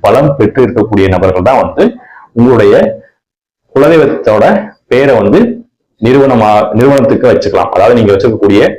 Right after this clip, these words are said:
தொழில் ஸ்தாபனங்கள், தொழில் நிறுவனங்கள் மற்றும் கடைகளுக்கு பேரா வச்சுக்கலாம். ஐந்தாம் அதிபதி பலம் இழந்து இருக்கக்கூடிய நபர்கள் வந்து உங்களுடைய குலதெய்வத்தோட, குலதெய்வத்தோட பேரை வந்து நீங்க நிறுவனத்துக்கோ தொழில் ஸ்தாபனத்துக்கோ வச்சீங்கன்னா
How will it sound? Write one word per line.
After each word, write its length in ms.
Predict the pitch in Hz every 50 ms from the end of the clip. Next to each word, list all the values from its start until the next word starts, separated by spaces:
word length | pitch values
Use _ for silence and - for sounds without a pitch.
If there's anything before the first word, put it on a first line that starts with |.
| - - - - _ _
தொழில் 280 | _ 123 127 139 147 139
ஸ்தாபனங்கள், 540 | - - 117 113 110 107 104 101 113 123 120
தொழில் 280 | - - 131 135 131
நிறுவனங்கள் 480 | 113 107 104 104 101 98 98 110 131 165 - - - _ _ _ _ _
மற்றும் 300 | 107 107 - - 143 147
கடைகளுக்கு 480 | - 113 120 123 123 110 101 - - -
பேரா 300 | - - 98 98 107 98
வச்சுக்கலாம். 460 | 90 - - 95 87 92 110 160 233 - - - _ _ _ _ _ _ _ - _ _ _ _ _ _ _ _ _ _ _ _ _
ஐந்தாம் 440 | - 110 131 143 147 151 156 151 143
அதிபதி 300 | 135 127 113 113 117 143 - - -
பலம் 280 | - 107 113 123 123 117
இழந்து 300 | 113 104 101 95 123 - - - - - - - - - _ _ _
இருக்கக்கூடிய 480 | - 127 135 - 135 - 120 107 107 101
நபர்கள் 380 | 101 95 104 107 101 98 95
வந்து 180 | 95 95 120 202 240 - - - _ _ _ _ _ _
உங்களுடைய 360 | 110 113 110 107 101 101 110
குலதெய்வத்தோட, 680 | - - 110 113 120 123 117 110 110 - 104 101 101 110 117 117 - - - _ _ _ _ _ _ _ _ _
குலதெய்வத்தோட 440 | 131 135 143 143 135 - - - 120 147 - -
பேரை 220 | 110 107 110 104
வந்து 180 | 95 95 120 120
நீங்க 220 | 101 92 90 107 165 185 - - - - - _ _ _
நிறுவனத்துக்கோ 560 | 113 120 131 139 135 120 - - 127 113 113 117
தொழில் 280 | 113 113 - 123 135 -
ஸ்தாபனத்துக்கோ 460 | - 117 107 104 - - 104 110 110
வச்சீங்கன்னா 400 | 98 - - 90 87 87 131 202